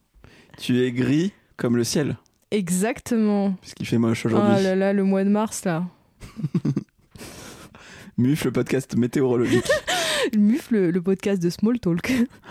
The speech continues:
Speaker 1: D'ailleurs, l'acronyme.
Speaker 2: Ah, c'est, putain, j'y ai,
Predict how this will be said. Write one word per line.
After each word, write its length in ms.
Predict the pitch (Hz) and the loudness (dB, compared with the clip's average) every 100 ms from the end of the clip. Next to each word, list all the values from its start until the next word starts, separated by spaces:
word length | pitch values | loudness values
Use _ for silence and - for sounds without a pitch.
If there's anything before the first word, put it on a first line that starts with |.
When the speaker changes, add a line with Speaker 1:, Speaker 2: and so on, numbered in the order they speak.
| 196 165 - | -4 -2 -2
Speaker 1:
D'ailleurs, 380 | 139 156 214 | 0 0 0
l'acronyme. 560 | 160 147 190 214 180 120 - _ _ _ _ _ | -2 -2 0 2 2 0 -6 _ _ _ _ _
Speaker 2:
Ah, 100 | 302 403 | -4 -4
c'est, 260 | - - - | -6 -6 -8
putain, 360 | - - 190 | -12 -2 -2
j'y 160 | 180 170 | 0 -2
ai, 160 | 170 | -4